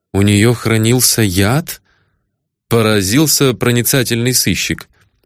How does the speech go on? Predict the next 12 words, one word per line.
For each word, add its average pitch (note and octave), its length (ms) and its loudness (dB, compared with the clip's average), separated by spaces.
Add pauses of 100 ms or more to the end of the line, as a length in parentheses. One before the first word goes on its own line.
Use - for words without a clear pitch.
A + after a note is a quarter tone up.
Эта A#2+ 240 2
новость C3+ 440 2 (100)
никак A#2+ 600 0 (220)
не A2+ 140 2
вписывалась A#2+ 720 0 (180)
в - 80 -12
стройную G#2 680 2 (200)
схему. G2 560 -2 (880)
"Яды? F2+ 800 0 (720)
Вас G2 320 0
что-то - 340 -4
смущает?" B2+ 1000 0